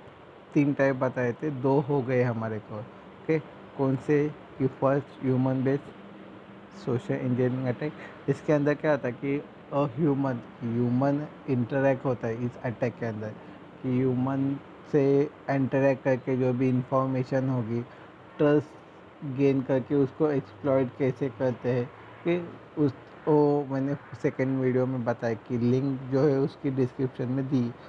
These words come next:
कि the link is given in description। ओके, second we see the type of computer based social engineering।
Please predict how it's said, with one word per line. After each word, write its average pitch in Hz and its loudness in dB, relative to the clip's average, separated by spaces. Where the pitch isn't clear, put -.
कि 160 -2
the 131 0
link 131 2
is 131 2
given 131 4
in 147 -2
description। 131 -4
ओके, - -8
second 143 -2
we 139 4
see 135 2
the 131 0
type 127 2
of 151 2
computer 127 0
based 143 0
social 135 0
engineering। 117 0